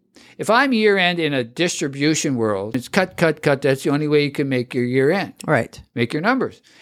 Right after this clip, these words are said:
Speaker 1: In a retail world, it's totally different than that. It's sell, sell, sell.
Speaker 2: Mm-hmm.
Speaker 1: Sell more, make more money, make more co-op dollars.
Speaker 2: Right.
Speaker 1: So even the essence of that is different. So you can't apply the same rules. But oh my God, trying to get that through.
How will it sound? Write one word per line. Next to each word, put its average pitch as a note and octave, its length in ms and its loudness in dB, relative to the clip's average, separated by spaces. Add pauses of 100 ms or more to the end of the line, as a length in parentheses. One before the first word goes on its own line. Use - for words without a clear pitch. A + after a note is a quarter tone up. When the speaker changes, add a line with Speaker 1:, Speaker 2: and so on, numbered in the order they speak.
(300)
Speaker 1:
In G#3 140 0
a G3+ 60 -2
retail B3 520 0
world, A#3+ 220 2
it's B3 120 -6
totally B3 280 0
different D#4+ 260 -6
than C4 120 -4
that. C3 260 -6 (440)
It's - 180 -8
sell, C#3 260 0
sell, G3+ 280 0
sell. D#4 500 -4
Speaker 2:
Mm-hmm. F#3 480 0
Speaker 1:
Sell E3 320 0
more, C4+ 400 0 (140)
make D3+ 240 -2
more G#3 180 0
money, C#4+ 480 -4 (100)
make C#3+ 280 -4
more G3+ 180 2
co-op A3 500 0
dollars. A2+ 680 -4
Speaker 2:
Right. C3 260 -2 (140)
Speaker 1:
So F#3 120 2
even D4 300 4
the A#3 160 0
essence G#3+ 340 -2
of E3 140 -8
that B3 320 0
is D4 160 -6
different. E3+ 320 -2
So F#3+ 80 0
you F#3 160 -2
can't C4+ 340 -2
apply F#3+ 380 0
the E3 120 -2
same D#3 300 -4
rules. A3 180 2
But C3 120 -2
oh E3 160 0
my B2 140 -2
God, B2+ 280 2
trying D3+ 300 0
to D#3 80 -2
get C#3 220 0
that A#2 180 0
through. D#3+ 340 0